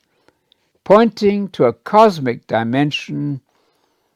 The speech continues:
appropriately fulfilled in the gospel of Christ.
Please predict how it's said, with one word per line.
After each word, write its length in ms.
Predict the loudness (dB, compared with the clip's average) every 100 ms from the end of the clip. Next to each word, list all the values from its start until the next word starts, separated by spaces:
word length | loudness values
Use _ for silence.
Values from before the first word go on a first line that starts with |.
| _ _ -16
appropriately 840 | -16 2 2 2 -2 -8 -4 -8
fulfilled 520 | -6 -10 -8 -4 -4
in 140 | -4 -6
the 80 | -4
gospel 640 | -2 -2 -4 -12 -12 -10
of 220 | -12 -10
Christ. 600 | -2 -2 -2 -8 -16 -20